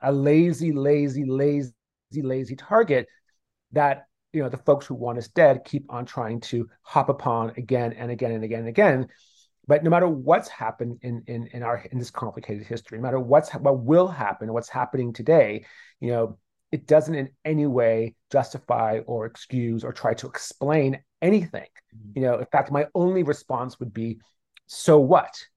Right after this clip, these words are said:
Speaker 1: You know, in the United States, we have four hundred, or in North America, we have, you know, five hundred years of, of colonial and post-colonial exploitation,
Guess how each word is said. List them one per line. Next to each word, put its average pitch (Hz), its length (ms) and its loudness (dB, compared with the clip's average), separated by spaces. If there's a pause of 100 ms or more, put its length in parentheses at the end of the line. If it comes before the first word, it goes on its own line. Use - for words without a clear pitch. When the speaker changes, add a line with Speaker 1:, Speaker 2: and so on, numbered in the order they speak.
(460)
Speaker 1:
You 139 80 -4
know, 120 240 -2
in 147 60 -6
the 139 80 0
United 151 240 4
States, 190 400 0
we 165 80 -4
have 123 340 0 (840)
four 156 180 6
hundred, 139 460 -2
or 123 100 -4
in 117 100 -8
North 135 220 -6
America, 147 480 2
we 120 140 -4
have, 113 260 -4
you 120 120 -6
know, 98 160 -8 (280)
five 143 240 6
hundred 127 320 -4
years 131 580 4
of, 101 120 -12 (100)
of - 160 -12
colonial 127 640 0
and 117 160 -8
post-colonial 120 840 -4 (600)
exploitation, 131 1000 -4